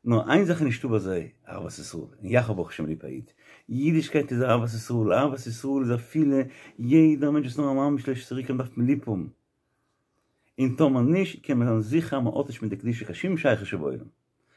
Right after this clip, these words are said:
כן, דער גרעסטער גאון, וניגלה, וניסתר, דער גרעסטער בעל מות איז, איז אויך גאר נישט דער. משביעין אונז, דאס, דאס שטייט אין משנה. מה בין תלמידיו של רבי מאיר, בין תלמידיו של בלעם ארושי?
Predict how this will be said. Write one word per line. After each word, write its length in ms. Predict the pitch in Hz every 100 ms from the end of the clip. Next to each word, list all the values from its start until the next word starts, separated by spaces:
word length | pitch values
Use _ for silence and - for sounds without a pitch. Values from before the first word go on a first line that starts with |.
| -
כן, 120 | 113
דער 100 | 98
גרעסטער 380 | 104 170 175 151
גאון, 280 | 135 147 131
וניגלה, 240 | 139 131 127
וניסתר, 400 | 120 143 139 139
דער 120 | 120
גרעסטער 320 | 120 127 123
בעל 100 | 117
מות 200 | 120 131
איז, 300 | 117 113 - _
איז 120 | 101 104
אויך 120 | 104
גאר 100 | 110
נישט 220 | 95 -
דער. 100 | 80 - _ _ _ _ _ _ _ _ _ _ _ _ _ _ _ _ _ _ -
משביעין 460 | 131 110 143 190
אונז, 220 | 180 165
דאס, 240 | 147 135 127 113 107 101 92
דאס 140 | 110 151
שטייט 280 | 156 160 147
אין 80 |
משנה. 300 | 139 160 - 104 - _
מה 220 | - 113 147
בין 160 | 156
תלמידיו 280 | 135 127 139
של 100 | 120
רבי 120 | 123
מאיר, 220 | 127 135 123
בין 100 | 117
תלמידיו 300 | 110 120 123
של 80 | 113
בלעם 240 | 123 120
ארושי? 360 | 107 120 117